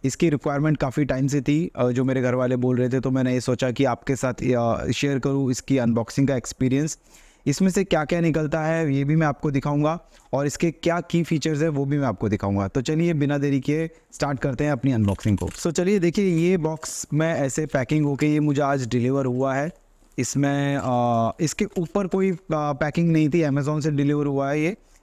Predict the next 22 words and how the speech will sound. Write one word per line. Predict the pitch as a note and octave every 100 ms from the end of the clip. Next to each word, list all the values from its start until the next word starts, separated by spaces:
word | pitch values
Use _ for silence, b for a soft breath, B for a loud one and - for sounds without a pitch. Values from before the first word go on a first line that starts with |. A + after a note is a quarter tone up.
| -
इसके | - E3
ऊपर | C#3+ E3+
कोई | E3+ E3+
पैकिंग | D#3 C#3+ C#3+ D3
नहीं | C#3
थी, | E3
ये | E3 C3
ऐसे | G#2+ C#3+
ही |
डिलीवर | C#3 C#3 C3+
हुआ | C3+
है। | D#3+
तो | E3
चलिए | D3 C#3 F#3+ - -
जल्दी | B2 B2
से | A#2+ C#3+
इसको | - C#3
स्टार्ट | B2 A#2 A2+
करते | B2+ G#2+ C3
हैं | - - - - - -
देखना। | A2 B2 C3+ - - - - _ _ _ - - _ _ _ _ _ _ - _ _ _ _ _ _ _ _ - - - - - - - - _ _ _ _ _ _ _ _ - _ _ _ - _ _ -
ठीक। | A2